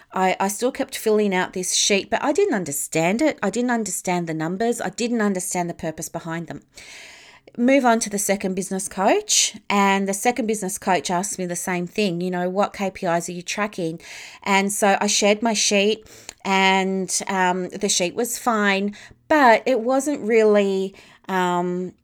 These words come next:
good enough in terms of, I guess, some of the finer details. It was missing some of the finer details.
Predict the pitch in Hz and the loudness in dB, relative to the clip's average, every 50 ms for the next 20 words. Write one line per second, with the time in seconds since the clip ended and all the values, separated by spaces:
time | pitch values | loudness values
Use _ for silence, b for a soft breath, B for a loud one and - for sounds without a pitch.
0 | _ - - - _ - - 269 349 359 415 370 285 208 175 170 165 170 175 - | _ -16 -16 -16 _ -2 2 2 4 4 4 2 2 2 2 0 0 0 -2 -4
1 | - - - 208 202 196 196 196 - - - 226 196 190 185 185 190 190 - - | -8 -6 -4 -2 -2 0 -2 -2 -2 -2 0 0 0 0 0 0 -2 -4 -6 -8
2 | - 175 170 170 165 165 170 170 - - B B B B B B - 196 196 214 | -4 -2 0 2 2 2 0 -2 -6 -14 B B B B B B -4 0 2 2
3 | 208 208 - 226 214 208 190 196 190 - - 190 175 180 180 175 170 165 - - | 2 2 2 2 2 2 2 0 -2 -2 -2 0 0 0 0 0 -2 -4 -4 -4
4 | - 165 - - - 165 - 190 180 - 220 220 226 233 226 - - 220 208 208 | -6 -6 -6 -6 -8 -8 -6 -6 -4 -2 0 2 2 2 2 2 0 0 0 0
5 | - 202 185 180 175 170 - 175 - - 165 160 165 160 156 - 170 - - - | 0 0 0 -2 -4 -4 -8 -12 -8 -6 -6 -6 -6 -6 -6 -6 -8 -8 -8 -10
6 | - - - - - | -12 -12 -14 -14 -14